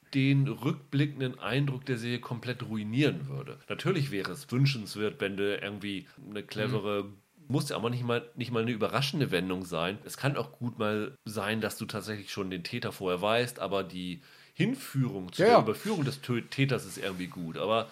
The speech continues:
Speaker 1: ich glaube jetzt, wo ich sechs Folgen gesehen habe und diese sechs Folgen durchaus gut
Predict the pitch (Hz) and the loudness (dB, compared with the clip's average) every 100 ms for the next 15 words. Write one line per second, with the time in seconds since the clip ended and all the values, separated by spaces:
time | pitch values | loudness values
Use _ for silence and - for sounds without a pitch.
0 | - 139 - 135 185 202 170 143 143 143 | -8 -6 6 8 8 6 2 0 0 2
1 | 131 139 - 139 139 131 110 117 147 151 | 0 -2 -2 2 4 4 2 -2 0 0
2 | 143 147 151 156 156 151 - - - 123 | 0 0 0 -2 -4 -8 -20 -14 -4 0
3 | 127 120 - - - 131 117 110 139 - | 0 -2 -8 -8 0 2 2 2 0 0
4 | 117 117 120 113 107 110 104 101 - _ | 2 2 2 -2 -4 -4 -6 -6 -8 _
5 | - 139 143 | -8 -6 -6